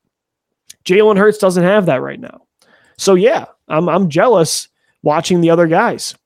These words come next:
I'm jealous of the quarterback the Chargers have that the Eagles play on Sunday. And I think a Matt Corral, I think a Malik Willis could be that next guy. And so I'm really excited about Sunday's game, Eagles-Chargers,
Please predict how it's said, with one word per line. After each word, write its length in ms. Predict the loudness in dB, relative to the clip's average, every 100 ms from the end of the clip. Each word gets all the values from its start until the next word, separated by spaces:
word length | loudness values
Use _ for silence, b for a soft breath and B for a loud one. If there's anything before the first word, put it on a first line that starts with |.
| -6
I'm 180 | -4
jealous 540 | -2 0 2 0 -4 -4
of 260 | 0 2 2
the 80 | -2
quarterback 420 | 0 0 0 0
the 80 | -4
Chargers 420 | -2 0 0 2
have 280 | 2 2 0
that 100 | -4
the 80 |
Eagles 340 | -4 -2 -2 -4
play 260 | -4 -2
on 140 | -2 -2
Sunday. 440 | -6 -6 -6 -14 _ _ _ _ _
And 100 | -6
I 120 | -4 -2
think 180 | 0
a 60 | 0
Matt 240 | -2 -4
Corral, 600 | -2 0 2 2 0 -2 _ _ -8
I 140 | -4
think 160 | -2 -2
a 60 |
Malik 320 | 0 2 0 0
Willis 440 | 0 0 -2 -8 -12 _
could 160 | -2 0
be 160 | 0
that 180 | -2 -4
next 260 | -8 -12 -12
guy. 280 | -12 -14 -18 _ _ _ _
And 100 | -6
so 180 | -2 0
I'm 160 | 0 0
really 280 | 0 0
excited 360 | -2 0 0 2
about 220 | 0 -4
Sunday's 460 | -4 -2 0 0 0
game, 360 | 0 0 -2 -10 _ _
Eagles-Chargers, 880 | -4 0 -2 -2 -2 0 0 -2 -4